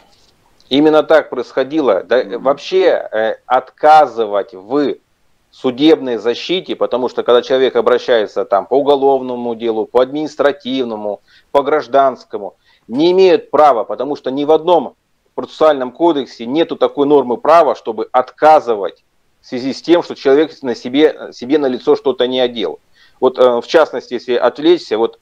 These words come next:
Speaker 1: мой приговор, который был в отношении меня вынесен по уголовному делу, это, если интересно, я могу рассказать, в чем его суть была. Так вот, меня судили без меня. Это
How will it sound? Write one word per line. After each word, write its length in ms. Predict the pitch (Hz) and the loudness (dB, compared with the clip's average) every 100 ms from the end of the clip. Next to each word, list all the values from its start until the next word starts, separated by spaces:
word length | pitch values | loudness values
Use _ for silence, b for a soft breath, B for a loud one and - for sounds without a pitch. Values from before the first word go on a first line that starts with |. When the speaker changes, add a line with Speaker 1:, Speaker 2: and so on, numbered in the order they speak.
| 147 | -10
Speaker 1:
мой 340 | 127 170 143 | 0 0 0
приговор, 520 | - 127 135 151 196 | -4 -4 0 2 2
который 320 | 165 131 131 117 | 0 -4 -4 -2
был 140 | 123 | -2
в 60 | 117 | -2
отношении 440 | 120 117 135 123 | -4 -8 -6 -6
меня 240 | 117 120 | -2 2
вынесен 560 | 117 107 143 127 - 104 | 2 0 -2 -4 -6 -8
по 260 | - 123 - | 0 0 0
уголовному 640 | - 120 131 127 117 113 120 | -6 -4 -2 -2 -4 -8 -4
делу, 260 | 156 156 | -2 -2
это, 160 | 107 - | -2 -4
если 180 | 104 113 | -6 -8
интересно, 400 | 110 131 120 110 | -6 -2 -2 0
я 140 | 104 | -2
могу 260 | 107 110 110 | -2 -2 -2
рассказать, 460 | 107 - 117 110 - b b b | -2 -2 2 2 0 b b b
в 40 | - | -4
чем 220 | 151 127 | 0 0
его 200 | 131 135 | 0 0
суть 260 | - 139 98 | 0 -6 -4
была. 300 | 98 95 - _ _ b b b b b _ | -4 -4 -6 _ _ b b b b b _
Так 180 | 123 131 | -2 2
вот, 260 | 165 160 _ _ | 0 0 _ _
меня 440 | 131 139 165 185 170 | -10 -6 0 2 2
судили 680 | - 147 131 135 220 196 131 | 0 -8 -8 -6 -6 -4 -4
без 360 | 107 143 165 139 | 0 2 2 -2
меня. 640 | 156 165 160 123 92 - _ _ _ _ _ _ _ _ _ _ - | -6 -2 2 2 0 -6 _ _ _ _ _ _ _ _ _ _ -2
Это 360 | 139 160 139 | 2 2 0